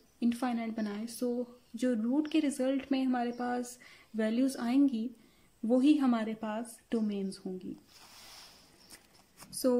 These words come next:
उसके procedure में हम जानते हैं कि जो under root के अंदर वाली term है, inner term है, उसे हम ज़ीरो के इक्वल put करते हैं और यहाँ पे under root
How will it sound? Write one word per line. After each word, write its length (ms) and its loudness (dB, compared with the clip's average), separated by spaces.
उसके 280 4
procedure 460 2
में 120 4
हम 160 4
जानते 320 0
हैं 280 0
कि 340 -2
जो 140 -2
under 300 4
root 260 6
के 180 0
अंदर 240 6
वाली 260 2
term 280 -2
है, 240 -4
inner 300 2
term 260 -2
है, 180 -4
उसे 220 -4
हम 180 2
ज़ीरो 200 -2
के 120 -4
इक्वल 280 -4
put 200 -6
करते 280 -10
हैं 260 -8
और 220 -4
यहाँ 340 -4
पे 160 0
under 260 4
root 300 0